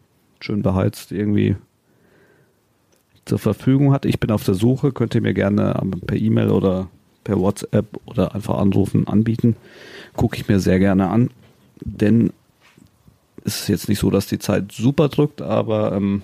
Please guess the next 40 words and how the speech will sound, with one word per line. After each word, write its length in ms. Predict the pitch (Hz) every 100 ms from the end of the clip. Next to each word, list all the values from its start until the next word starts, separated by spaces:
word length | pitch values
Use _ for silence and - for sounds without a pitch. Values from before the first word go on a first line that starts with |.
| -
man 200 | 104 98
ist 120 | -
halt 120 | 101
schon 140 | - 101
nervös, 380 | 92 87 90 -
ne, 120 | 80
wenn 120 | 92
man 100 | 95
einen 360 | - - - - - - - _ - -
ganzen 420 | 101 - - 92
Arsch 240 | - 101 -
voll 140 | 92
Lego 260 | 104 98 95
hat 160 | -
und 80 | 107
nicht 160 | 95 -
weiß, 200 | 92 -
wohin 180 | 98
damit 260 | 98 92 92
in 160 | 85 90
vier 240 | - -
oder 140 | 85
fünf 260 | 87 87 -
Monaten. 400 | - - 110 127 - - - - - - _ _ -
Ich 80 | -
hab 120 | -
zwar 180 | 107 98
schon 280 | 107 104
jetzt 280 | 98 92 -
bei 100 | 101
meinem 200 | 92 87
Messebauer, 500 | 98 - 117 110 113
die 80 | 107
haben 100 | 104
schon 160 | 110 104
gesagt, 320 | 101 101 -
ich 160 | 104
kann 140 | - 104
das 140 | 92
alles, 440 | - 95 - -